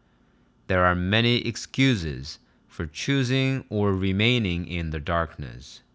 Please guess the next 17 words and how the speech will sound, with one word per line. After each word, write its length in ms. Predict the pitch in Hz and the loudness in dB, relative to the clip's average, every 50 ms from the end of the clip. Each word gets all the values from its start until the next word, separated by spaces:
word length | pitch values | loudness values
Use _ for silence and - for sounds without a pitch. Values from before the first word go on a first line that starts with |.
| _ _ _ _ _ _ _ _ _ _ _ _ _ _ _ _ _ | _ _ _ _ _ _ _ _ _ _ _ _ _ _ _ _ _
Some 400 | - - - 113 104 98 101 92 | -12 -4 0 2 2 2 2 0
are 220 | 67 85 85 82 85 | -2 -2 -2 -2 -2
greedy, 680 | 80 - 104 107 107 90 78 65 60 62 67 - _ _ _ _ _ _ _ _ _ _ _ _ | -4 -2 0 0 0 0 -2 -4 -8 -10 -16 -20 _ _ _ _ _ _ _ _ _ _ _ _
some 520 | - - - - 95 87 87 85 85 - - | -16 -12 -6 -4 -2 -2 -2 -2 -4 -6 -8
lustful, 760 | 92 90 87 95 - 143 - - - - 73 60 58 62 73 80 - _ _ _ _ _ _ _ _ _ _ _ _ _ _ _ _ _ _ _ | -8 -6 -2 -2 -2 -2 -2 -6 -10 -10 -10 -10 -10 -12 -16 -20 -20 _ _ _ _ _ _ _ _ _ _ _ _ _ _ _ _ _ _ _
some 580 | - - - 104 98 95 92 92 95 92 92 - _ _ _ _ _ - | -14 -8 -2 0 0 0 0 -2 -2 -4 -6 -10 _ _ _ _ _ -10
of 160 | - 85 82 78 | -8 -8 -6 -6
the 80 | 82 | -6
bad 360 | 73 85 85 85 87 85 - | -2 0 2 2 0 0 -4
tempers, 800 | - - - 90 87 85 - - 71 64 62 60 - - - - _ _ _ _ _ _ _ _ _ _ _ _ _ _ _ _ | -8 -8 -6 -4 -6 -6 -8 -10 -12 -12 -12 -14 -16 -20 -20 -20 _ _ _ _ _ _ _ _ _ _ _ _ _ _ _ _
some 440 | _ - - - 101 95 95 95 98 | _ -12 -6 -2 0 0 0 0 -2
disappointed 1040 | 92 - 95 - - 90 82 - - - 127 123 120 117 110 - - 78 78 78 76 | -2 -4 -4 -2 -4 -6 -6 -6 -8 -4 -2 -2 -2 -2 -4 -4 -6 -6 -6 -6 -8
at 160 | - 90 85 80 | -10 -12 -10 -8
life 540 | 82 82 82 82 85 82 82 - - - - - _ - | -4 -2 -2 -2 -2 -4 -8 -10 -16 -20 -20 -20 _ -12
and 260 | - 82 82 80 78 80 | -8 -6 -6 -4 -4 -4
the 60 | 80 | -4
world, 680 | 80 87 92 90 82 73 - - - - - - _ | -4 -2 -2 -2 -2 -4 -8 -12 -18 -20 -20 -20 _